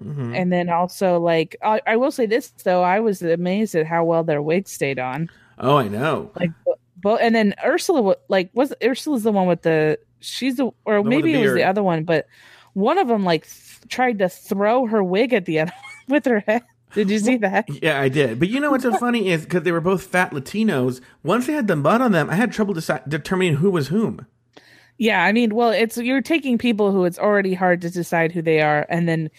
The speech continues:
Speaker 2: covering up any kind of discernible feature.
Speaker 1: <laughs> Yeah.
Speaker 2: So <laughs> it's just like, I just was like, "Yay, I'm rooting for whoever wins." <laughs> Like, it's
Speaker 1: I still,
Speaker 2: just,
Speaker 1: they,
Speaker 2: you know.
Speaker 1: I still couldn't tell who won.
Speaker 2: Uh, I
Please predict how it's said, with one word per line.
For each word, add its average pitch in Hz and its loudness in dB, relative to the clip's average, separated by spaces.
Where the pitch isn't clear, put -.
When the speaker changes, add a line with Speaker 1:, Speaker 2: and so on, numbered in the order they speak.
Speaker 2:
covering 202 0
up 175 0
any 190 2
kind 180 -2
of 160 -2
discernible 165 0
feature. 175 0
Speaker 1:
<laughs> - -14
Yeah. 139 -6
Speaker 2:
So - 0
<laughs> - -8
it's 190 0
just - -6
like, 185 0
I 214 2
just 214 -2
was 202 -2
like, 185 0
"Yay, 254 0
I'm 254 0
rooting 285 0
for 294 0
whoever 285 0
wins." 254 0
<laughs> - -8
Like, - -4
it's 254 2
Speaker 1:
I 247 0
still, 214 0
Speaker 2:
just, 190 -6
Speaker 1:
they, 220 -2
Speaker 2:
you 226 4
know. 160 0
Speaker 1:
I 226 2
still 311 -2
couldn't 214 0
tell 208 0
who 196 -2
won. 196 -4
Speaker 2:
Uh, 196 4
I 277 4